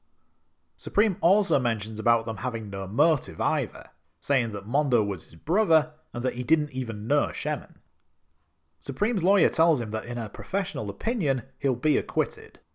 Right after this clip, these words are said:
but that knowing who did commit the murders will work out in their favour.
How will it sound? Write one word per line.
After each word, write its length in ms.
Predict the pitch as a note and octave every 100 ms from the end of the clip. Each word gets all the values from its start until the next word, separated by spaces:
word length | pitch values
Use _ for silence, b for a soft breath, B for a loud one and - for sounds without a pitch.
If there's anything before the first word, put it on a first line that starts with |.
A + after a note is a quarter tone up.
| _
but 120 | - B2
that 140 | B2+
knowing 240 | D3 D3+
who 140 | A2 A#2
did 300 | - F3 F3+
commit 280 | F3+ B2 A2+
the 60 |
murders 400 | A2 G#2+ G2 G2
will 140 | G2+ G#2
work 260 | C3 B2
out 220 | A#2+ G2+
in 140 | F#2+ F#2+
their 120 | E2
favour. 580 | - D3+ D#3 C3 -